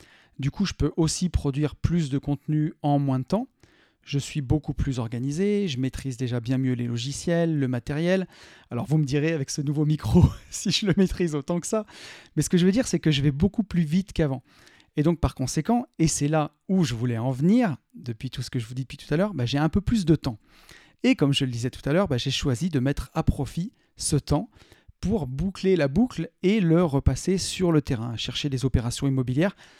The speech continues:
Et j'ai retrouvé, euh, bah, un grand, grand plaisir à visiter beaucoup plus régulièrement, à faire des offres,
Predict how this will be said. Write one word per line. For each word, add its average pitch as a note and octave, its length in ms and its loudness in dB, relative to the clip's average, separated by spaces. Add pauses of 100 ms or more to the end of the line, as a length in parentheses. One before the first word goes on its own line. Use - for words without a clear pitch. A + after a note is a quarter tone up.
(200)
Et C#3+ 80 -2
j'ai D3 120 0
retrouvé, D#3 600 0
euh, A#2+ 180 -2
bah, A#2 120 -4
un A#2+ 100 -4
grand, D#3+ 400 -4
grand D3+ 340 -2
plaisir D3 520 0
à C3+ 280 -2 (560)
visiter C#3 500 -2
beaucoup - 260 -4
plus C#3+ 160 -4
régulièrement, D#3+ 600 0
à G#2 140 -8
faire - 220 -12
des D#3 200 0
offres, D3 300 -6